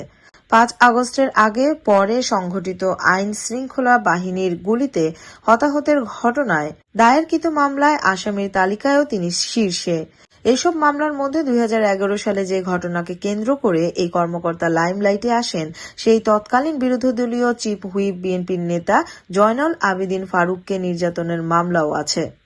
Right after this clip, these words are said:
জয়নাল আবেদিন ফারুক নিজেই বাদী হয়ে শেরেবাংলা নগর থানায় মামলা করেন। এ পর্যন্ত আলোচিত এই কর্মকর্তার বিরুদ্ধে আটত্রিশটি মামলায়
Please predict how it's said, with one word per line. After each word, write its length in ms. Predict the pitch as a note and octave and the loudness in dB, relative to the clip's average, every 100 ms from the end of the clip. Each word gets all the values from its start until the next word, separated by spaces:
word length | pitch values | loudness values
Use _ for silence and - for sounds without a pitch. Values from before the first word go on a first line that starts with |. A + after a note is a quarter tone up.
| _ _ _ F#3+ | _ _ _ 2
জয়নাল 360 | G3+ F#3 F#3 F3+ | 2 4 0 2
আবেদিন 440 | F#3 F3+ F#3 B3+ E4 | 0 2 -2 -4 -2
ফারুক 400 | A#3+ A3+ C4 D4 | 2 4 2 0
নিজেই 400 | A3 A3+ B3 C#4+ | -2 -2 0 2
বাদী 320 | A#3+ F#3+ F#3+ | 2 2 0
হয়ে 240 | G3 G3 D#4 | -2 0 0
শেরেবাংলা 600 | E4+ G3+ F#3 F3 F3 E3+ E3+ | 0 -2 -2 0 0 0 0
নগর 280 | E3 D#3+ E3 | -2 -2 -4
থানায় 380 | F#3 F3 D4+ | -4 -2 -2
মামলা 320 | D4+ E3 D3+ D3+ | 0 -2 -2 -2
করেন। 300 | D3+ D3+ D3 - - _ - | -2 -2 -6 -16 -20 _ 2
এ 120 | C4+ | 2
পর্যন্ত 420 | C4+ D4+ C#4+ D#4 D4+ | 4 4 2 4 4
আলোচিত 400 | C#4+ C4+ C#4 C#4+ | 4 2 0 2
এই 180 | C#4 B3+ | 2 4
কর্মকর্তার 580 | A#3+ A#3 A#3+ A#3 A#3 A3+ | 2 2 -2 -2 -2 0
বিরুদ্ধে 360 | C4+ A#3 F#3 E3+ - | -2 -2 -2 0 0
আটত্রিশটি 600 | F#3 F3+ F#3+ F#3+ - F#3+ | -2 -4 -8 -8 -6 -4
মামলায় 560 | E3+ E3 E3 F3+ B3+ | -2 -2 0 2 2